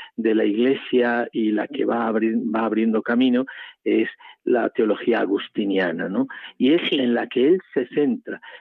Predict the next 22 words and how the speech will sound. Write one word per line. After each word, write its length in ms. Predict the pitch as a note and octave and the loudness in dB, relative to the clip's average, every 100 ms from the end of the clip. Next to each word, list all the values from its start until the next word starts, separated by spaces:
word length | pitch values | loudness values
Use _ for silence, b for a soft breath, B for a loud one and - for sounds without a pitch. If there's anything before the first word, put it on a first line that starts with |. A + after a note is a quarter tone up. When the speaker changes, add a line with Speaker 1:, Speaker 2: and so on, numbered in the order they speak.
| _ | _
Speaker 1:
pero 280 | C3+ B2 A#2+ | 0 2 0
que 100 | C#3+ | 0
a 40 | |
la 120 | C3 | 2
vez 180 | D3 F#3 | 2 0
que 140 | - G#3 | -4 -6
se 180 | - D#3 | -4 -4
centra 480 | - E3 D#3 D3 C3+ | 0 0 0 -2 0
en 100 | A#2+ | 2
ella, 380 | C3+ D#3 E3+ G3+ - _ _ _ - | 2 2 2 0 -6 _ _ _ -2
se 160 | C3 A2 | 0 2
descentra 880 | A2+ - E3+ D3+ G#2+ F#2+ - G2+ - _ _ _ _ | 0 0 0 0 0 -8 -10 -12 -14 _ _ _ _
para 300 | - A2+ A2+ | -4 -2 2
ir 280 | A#2+ D3+ - | 2 2 0
configurando 760 | C4+ - A3+ B3 A3 B3+ D#3 D#3+ | -2 0 0 0 2 0 2 2
Speaker 2:
Vale. 80 | |
Speaker 1:
nuevas 340 | B2 C3+ C#3 B2 | 2 2 0 -2
líneas 440 | C3 D3 E3+ D3 C3 _ | 2 2 2 -2 -6 _
teológicas, 800 | G#2 F#2+ G2 - - - - G#2+ _ - | -2 0 -2 -4 -12 -12 -14 -18 _ -10
¿no? 120 | B3 - _ B B B B B _ | -10 -10 _ B B B B B _
Y 140 | A#2 | 0
entonces, 580 | A2+ A2+ C#3+ C#3+ E3+ F3 | 0 0 -4 0 2 2